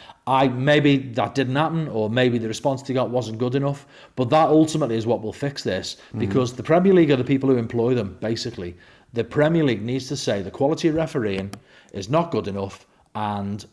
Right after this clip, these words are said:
Speaker 1: it has to change. And the more clubs that get it, that get on a high horse about it, the more likely that is to happen, 'cause it is ruining the game. It's absolutely
Speaker 2: No, it is.
Speaker 1: ruining the
Speaker 2: It
Speaker 1: game.
Speaker 2: is.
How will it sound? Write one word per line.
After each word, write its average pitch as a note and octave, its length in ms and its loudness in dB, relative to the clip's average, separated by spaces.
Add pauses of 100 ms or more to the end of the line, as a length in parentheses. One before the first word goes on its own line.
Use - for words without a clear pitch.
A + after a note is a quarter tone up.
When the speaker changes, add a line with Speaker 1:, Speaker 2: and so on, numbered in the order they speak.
Speaker 1:
it A#2 100 -10
has A#2+ 280 -6
to B2+ 100 -6
change. A2 560 -6 (320)
And G#2+ 340 -6
the G#2+ 60 -8
more D3+ 280 4
clubs D3 340 2
that B2+ 140 -4
get A#2+ 180 -2
it, G#2 160 -8
that G#2 160 -12
get D3+ 120 0
on C#3+ 140 0
a C3 40 -4
high B2 180 -2
horse A#2 260 -2
about F#2 340 -8
it, G2+ 160 -10 (200)
the G#2 80 -6
more G#2 200 -4
likely G#2 340 -8
that F#2+ 140 -10
is F#2+ 120 -12
to F#2+ 100 -14
happen, G2+ 320 -10 (160)
'cause C3+ 160 2
it C#3 120 4
is C#3+ 180 4
ruining D#3 640 8
the B2+ 80 2
game. A2+ 360 0 (240)
It's B2+ 180 -8 (120)
absolutely D#3 800 2
Speaker 2:
No, C#3+ 100 0
it C#3 80 0
is. A#2 240 0
Speaker 1:
ruining A2 140 -6
the A2 60 -8
Speaker 2:
It - 120 -4
Speaker 1:
game. G2 120 -2
Speaker 2:
is. - 160 -12